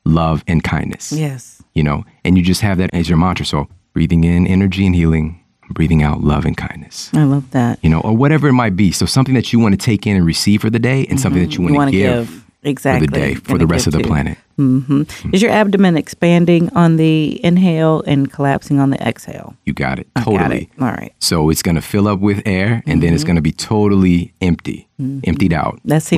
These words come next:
Speaker 2: seems,
Speaker 1: breathe
Speaker 2: that
Speaker 1: out.
Speaker 2: seemed opposite of what I had done naturally for a while.
Speaker 1: Right. And that's kinda what, again, just how we've been programmed.
Speaker 2: Mm-hmm.
Speaker 1: You know, we'll naturally be more defensive and closed off. And also that shallow breathing leads to a lot of an-, anxiety as
Speaker 2: Mm-hmm.
Speaker 1: well, naturally.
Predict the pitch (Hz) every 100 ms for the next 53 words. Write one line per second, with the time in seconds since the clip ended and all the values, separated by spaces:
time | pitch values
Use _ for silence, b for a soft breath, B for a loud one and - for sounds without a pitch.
0 | 156 147 135 151 - 175 165 156 - 135
1 | 143 - 135 131 - - 135 123 139 131
2 | 127 123 - 151 147 127 - 113 123 -
3 | - - - - - - _ - 69 -
4 | - _ - 90 - 107 117 113 98 95
5 | 120 85 73 - 95 92 87 80 78 101
6 | 104 76 - - 139 135 131 82 80 87
7 | 87 101 113 - 113 101 107 104 104 98
8 | 85 - 98 - 87 82 95 87 90 87
9 | 92 131 - 98 B B - - - 95
10 | 85 95 107 92 85 87 - 80 80 80
11 | 76 - 82 76 98 104 - - - 139
12 | 117 131 90 85 104 - 87 67 -